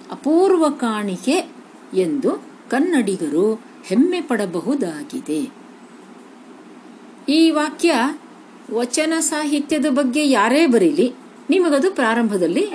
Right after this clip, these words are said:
ಈ ವಾಕ್ಯ ಕಂಡು ಬರ್ತದೆ. ರಂ ಶ್ರೀಮುಗಳಿಯವರು ಬಳಸಿದ್ದಾರೆ, ತ ಸು ಶಾಮರಾಯರು ಬಳಸಿದ್ದಾರೆ. ನೀವು ಎಲ್ಲಿ ನೋಡಿದರೂ ಕೂಡ ಈ ವಾಕ್ಯ ನಿಮ್ಮ ಕಣ್ಣಿಗೆ ಬೀಳುತ್ತೆ.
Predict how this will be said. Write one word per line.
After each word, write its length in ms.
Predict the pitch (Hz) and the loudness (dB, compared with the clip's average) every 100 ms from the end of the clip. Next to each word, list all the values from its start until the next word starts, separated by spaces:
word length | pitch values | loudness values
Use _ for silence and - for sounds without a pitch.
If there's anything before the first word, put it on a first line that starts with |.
| 302 | -2
ಈ 100 | 269 | -2
ವಾಕ್ಯ 380 | 240 185 - 359 | -2 -4 -4 -4
ಕಂಡು 340 | 247 - - | -4 -4 -4
ಬರ್ತದೆ. 480 | 320 - 165 - - - - - - | -4 -6 -12 -14 -20 -20 -20 -20 -6
ರಂ 180 | 233 233 | 0 0
ಶ್ರೀಮುಗಳಿಯವರು 800 | - 202 196 180 170 160 160 277 | 0 -2 -2 0 2 2 2 2
ಬಳಸಿದ್ದಾರೆ, 800 | 240 - - 139 135 139 139 143 | 0 -2 -6 -10 -12 -14 -14 -8
ತ 100 | 240 | -6
ಸು 240 | 240 226 | -4 -4
ಶಾಮರಾಯರು 800 | 220 190 180 170 160 151 190 285 | -6 -10 -10 -8 -8 -4 -2 0
ಬಳಸಿದ್ದಾರೆ. 640 | 196 160 - 156 147 147 151 - - - - | 0 -2 -6 -8 -8 -8 -10 -14 -20 -20 -8
ನೀವು 120 | 330 320 | -2 2
ಎಲ್ಲಿ 380 | 269 311 392 | 2 4 4
ನೋಡಿದರೂ 540 | 381 359 339 311 339 330 | 4 4 4 4 4 4
ಕೂಡ 220 | 320 311 403 453 - - - | 2 2 2 -2 -14 -16 -2
ಈ 140 | 269 | 2
ವಾಕ್ಯ 380 | 339 262 233 - | 2 0 -2 -2
ನಿಮ್ಮ 220 | 392 240 | 0 2
ಕಣ್ಣಿಗೆ 420 | 220 220 170 160 302 | 0 -2 -2 -2 0
ಬೀಳುತ್ತೆ. 480 | 285 147 - - - | 0 -2 -4 -6 -6